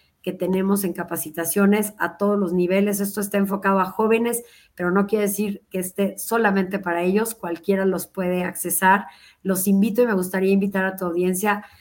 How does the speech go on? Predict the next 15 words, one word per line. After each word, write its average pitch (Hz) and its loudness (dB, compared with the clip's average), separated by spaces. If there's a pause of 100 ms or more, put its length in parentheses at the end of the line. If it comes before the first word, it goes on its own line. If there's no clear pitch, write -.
(200)
a 170 -14
que 180 -6
también 196 2
los 202 0
puedan 180 -2
ver, 202 2 (400)
vean 190 2
si 190 0
hay 196 4
alguno 185 -2
que 190 -4
es 180 -2
de 185 -2
su 170 -2
interés 185 0